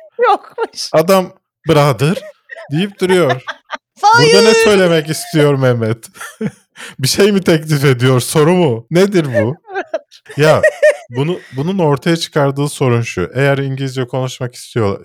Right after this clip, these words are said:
Speaker 2: gerekiyorsa senaryo gereği konuşulur. Ama gerekmiyor burada
Speaker 1: Hı hı.
Speaker 2: İngilizce konuşmaları ve bu da oyunculuklarını bozuyor. Ya hele, hele çocuk oyuncularda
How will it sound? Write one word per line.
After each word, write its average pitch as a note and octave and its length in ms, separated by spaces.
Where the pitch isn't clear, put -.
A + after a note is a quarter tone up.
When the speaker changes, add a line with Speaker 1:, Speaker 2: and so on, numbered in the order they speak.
Speaker 2:
gerekiyorsa A2 720
senaryo F2 520
gereği F2 360
konuşulur. F2+ 720
Ama C3+ 420
gerekmiyor A#2+ 760
burada F#2 440
Speaker 1:
Hı A#3 60
hı. G#3 180
Speaker 2:
İngilizce F2+ 460
konuşmaları F2+ 760
ve C3 220
bu D3 140
da D3 420
oyunculuklarını C#3+ 1080
bozuyor. F2 520
Ya G#2 140
hele, C#3+ 340
hele C#3 220
çocuk D3 380
oyuncularda C3+ 760